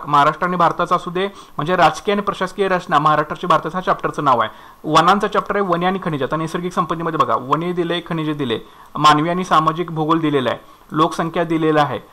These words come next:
लोकसंख्येचं स्थानांतरण आहे, त्याचं उगम आहे, त्याचा इष्टस्थानावरचा परिणाम आहे, ग्रामीण वस्त्या, तांडे, झोपडपट्ट्या, त्यांचे प्रश्न, म्हणजे जवळपास सात ते आठ चार, आठ chapter जे आहेत ते फार महत्त्वाचे आहेत मुख्य परीक्षेला. हेच तुम्हाला पूर्व परीक्षेला विचारणार आहेत,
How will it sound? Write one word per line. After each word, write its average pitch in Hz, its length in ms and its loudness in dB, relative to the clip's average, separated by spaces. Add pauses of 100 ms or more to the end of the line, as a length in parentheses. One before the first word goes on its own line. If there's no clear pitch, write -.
(140)
लोकसंख्येचं 160 580 -2
स्थानांतरण 165 640 2
आहे, 143 240 2 (240)
त्याचं 151 220 -2
उगम 156 280 4
आहे, - 260 -4 (140)
त्याचा 156 180 2
इष्टस्थानावरचा 165 640 0
परिणाम 156 360 0
आहे, - 200 -4
ग्रामीण 151 340 2
वस्त्या, 165 260 -2
तांडे, 165 400 0
झोपडपट्ट्या, 160 500 0
त्यांचे 151 240 -6
प्रश्न, 139 340 -6 (300)
म्हणजे 165 240 2
जवळपास 175 500 2
सात 180 120 4
ते 202 260 -6
आठ 165 240 2
चार, 180 140 2 (200)
आठ 156 240 4
chapter 170 260 -2
जे 156 120 -2
आहेत 135 140 -4
ते 175 40 -8 (100)
फार 185 200 4
महत्त्वाचे 151 420 0
आहेत 135 300 0
मुख्य 156 220 -6
परीक्षेला. 131 480 -4 (300)
हेच 247 180 0
तुम्हाला 208 240 4
पूर्व 214 220 -2
परीक्षेला 208 280 -2
विचारणार 165 360 0
आहेत, 160 80 -4